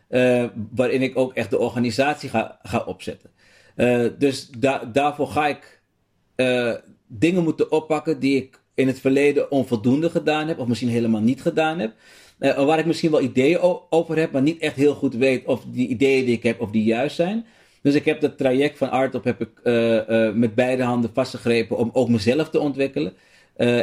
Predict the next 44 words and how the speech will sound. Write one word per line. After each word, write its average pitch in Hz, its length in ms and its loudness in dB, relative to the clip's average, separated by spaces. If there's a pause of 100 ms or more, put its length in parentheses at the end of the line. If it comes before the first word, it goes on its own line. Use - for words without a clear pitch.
o-, 131 80 2
om 131 220 0
ervoor 123 240 0
te - 80 -8
zorgen 131 440 0
dat 117 160 0
de 117 100 2
organisatie, 120 840 -2 (280)
ehm, 117 460 2 (800)
ja, 160 180 2
niet 131 200 0
zou 156 140 0
kunnen 156 260 2
lijden 143 400 2
o-, 139 280 2
o-, 107 200 -6
o-, 139 200 0 (360)
o-, 127 300 0
o-, 131 200 -2
onder, 135 380 0
onder 127 260 0
mijn 123 280 -2
o-, 120 180 -4
onvermogen 135 640 0
op - 160 -4
een 127 80 2
bepaald 123 500 0 (100)
onderdeel. 104 540 -2 (320)
Dus 123 220 0
het, 120 240 0
het 123 140 -2
ontwikkelen 160 440 0
van 139 160 -2
mezelf 165 420 2
is 147 140 -4
stap - 280 -4
één. 92 240 -4
En 101 120 -4
ik 113 120 0
denk 135 140 2
dat 135 120 -2
als 127 180 -2
ik 131 120 -4
een, 123 200 0